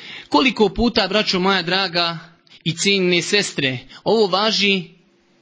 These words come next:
i za žene i za muškarce, koliko puta kada boravimo negdje u društvu, na ulici, doživimo neku uvredu od nekoga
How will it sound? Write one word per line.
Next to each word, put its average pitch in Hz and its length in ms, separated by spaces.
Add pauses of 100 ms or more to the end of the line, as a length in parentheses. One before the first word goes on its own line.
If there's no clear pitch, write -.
(500)
i 233 140
za 170 180
žene 180 560
i 185 100
za 180 140
muškarce, 165 720 (320)
koliko 240 440
puta 170 760 (220)
kada 180 260
boravimo 180 520
negdje 180 300
u 160 120
društvu, 151 640 (220)
na 165 160
ulici, 220 560 (160)
doživimo 196 640
neku 220 340
uvredu 202 520 (680)
od 175 180
nekoga 147 680